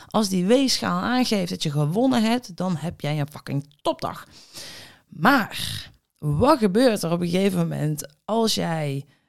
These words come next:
eh, ja, goed je best hebt gedaan en die weegschaal zegt, "Nope, nope, not today, my friend. Eh, er is niks af, er is zelfs een kilo bij." Dan denk je, "Ja, mm, fuck, what the f-, mm." Nou, de, de, ja,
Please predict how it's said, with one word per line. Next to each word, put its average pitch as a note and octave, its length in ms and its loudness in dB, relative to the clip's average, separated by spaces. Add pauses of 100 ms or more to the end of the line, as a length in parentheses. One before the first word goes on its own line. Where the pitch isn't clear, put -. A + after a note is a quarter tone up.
(140)
eh, D3+ 440 -2 (260)
ja, G#3+ 360 -6 (240)
goed G3+ 220 2
je D#3+ 60 -4
best F3+ 280 -2
hebt E3 160 -6
gedaan D#3+ 360 0
en D#3 120 -2
die D#3+ 100 -4
weegschaal D3+ 400 -2
zegt, D3+ 240 -6
"Nope, A3 400 -2
nope, G3+ 480 -8
not F3+ 260 -4
today, G#3 280 0
my G3 160 -2
friend. G#3+ 400 -4
Eh, F3+ 440 -4
er F#3 80 -2
is G#3 180 -4
niks A3 280 0
af, A3 240 -2
er F#3+ 80 0
is G3+ 140 -2
zelfs F#3+ 200 2
een F#3 100 2
kilo F#3+ 380 6
bij." G#3 360 4
Dan C#3 260 0
denk C#3+ 280 -6
je, C#3 180 -8
"Ja, D3+ 220 -4 (160)
mm, D#4 280 0 (440)
fuck, - 320 0 (360)
what - 180 -4
the G#3 120 -6
f-, - 200 -16 (220)
mm." C4+ 260 0 (260)
Nou, - 140 -4 (300)
de, G3 300 -4
de, E3 140 -6 (280)
ja, - 160 -6